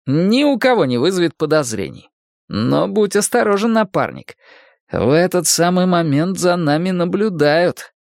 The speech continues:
«Кто?» — вскричал я, резко оборачиваясь. «Если б я знал, все бы уже разрешилось.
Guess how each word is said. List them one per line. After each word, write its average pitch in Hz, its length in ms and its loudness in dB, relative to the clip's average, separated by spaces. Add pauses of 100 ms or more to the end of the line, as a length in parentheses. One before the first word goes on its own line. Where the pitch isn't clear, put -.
(680)
«Кто?» — - 420 2 (140)
вскричал 95 640 -2
я, 123 300 0 (240)
резко 123 440 0
оборачиваясь. 113 720 -4 (720)
«Если 147 480 0
б 139 80 0
я 143 160 4
знал, 143 340 0
все 143 280 0
бы 135 120 0
уже 131 240 2
разрешилось. 123 800 -2